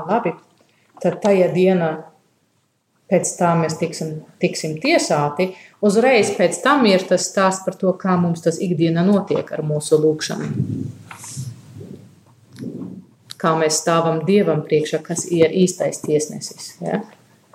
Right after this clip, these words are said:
Vai es savu lūgšanu tiesāšu uzreiz par citiem, vai es atzīstu to, kas es esmu? Un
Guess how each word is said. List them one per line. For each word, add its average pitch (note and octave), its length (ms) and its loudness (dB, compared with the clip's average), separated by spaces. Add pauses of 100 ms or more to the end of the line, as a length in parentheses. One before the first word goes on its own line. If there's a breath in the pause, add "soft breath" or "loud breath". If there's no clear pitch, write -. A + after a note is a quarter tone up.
(1500)
Vai E3 360 0
es D#3+ 160 2
savu E3 320 0
lūgšanu E3 540 0
tiesāšu E3 720 0
uzreiz D3+ 420 0
par - 160 -10
citiem, D4+ 640 -2
vai E3+ 320 2 (1080)
es - 220 -4
atzīstu D#3 560 2
to, D#3+ 200 8
kas D3+ 260 0
es D#3 200 4
esmu? - 360 -8 (920)
Un F#3 160 2